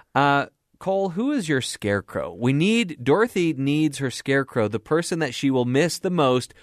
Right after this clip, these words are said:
when she leaves the land of Oz. The person, th-, although he does not have a brain, pretty much has all of the really good ideas throughout the movie. <laughs> So who is your, who is Dorothy's, who is your scarecrow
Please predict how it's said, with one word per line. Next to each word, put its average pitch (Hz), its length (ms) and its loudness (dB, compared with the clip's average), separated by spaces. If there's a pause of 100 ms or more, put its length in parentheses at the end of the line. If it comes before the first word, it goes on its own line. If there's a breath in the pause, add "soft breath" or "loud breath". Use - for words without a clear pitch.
(120 soft breath)
when 113 140 -2
she 113 200 -4
leaves 131 400 2
the 165 100 -2
land 139 320 2
of 139 120 0
Oz. 104 360 0 (300 soft breath)
The 127 100 -2
person, 247 540 0 (600 soft breath)
th-, 139 260 -10
although 185 500 4
he 165 360 -4
does 139 300 0
not 165 240 2
have 156 140 -4
a 147 60 2
brain, 127 600 0 (600)
pretty 190 220 0
much 180 260 0
has 135 200 0
all 131 320 4
of 135 100 0
the 120 120 2
really 120 300 2
good 120 180 2
ideas 113 560 2
throughout 135 320 2
the 135 80 -2
movie. 151 460 2
<laughs> 208 120 -2 (560 loud breath)
So 190 560 2
who 233 220 0
is 202 180 -2
your, 170 380 2
who 208 160 0
is 277 120 -2
Dorothy's, 151 680 2 (340)
who 285 120 -2
is 302 100 0
your 269 100 -2
scarecrow 147 720 2